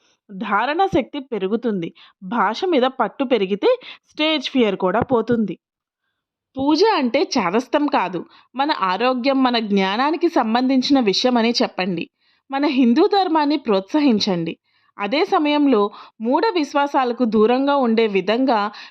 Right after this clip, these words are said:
పిల్లలను తయారు చేయాల్సిన బాధ్యత కూడా పెద్దవారిపై ఉంది. మూల విరాట్ భూమిలో ఎక్కడైతే electronic and magnetic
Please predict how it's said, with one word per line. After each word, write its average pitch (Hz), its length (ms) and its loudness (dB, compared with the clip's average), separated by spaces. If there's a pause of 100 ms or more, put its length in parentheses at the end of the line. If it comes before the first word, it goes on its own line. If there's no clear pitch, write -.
(160)
పిల్లలను 277 420 0
తయారు 226 400 -2
చేయాల్సిన 247 600 0
బాధ్యత 190 540 -2
కూడా 214 340 0
పెద్దవారిపై 226 760 0
ఉంది. 170 380 -2 (520)
మూల 262 300 2
విరాట్ 285 540 0
భూమిలో 277 600 2
ఎక్కడైతే 269 840 0
electronic 277 720 -2
and 262 200 0
magnetic 214 400 -4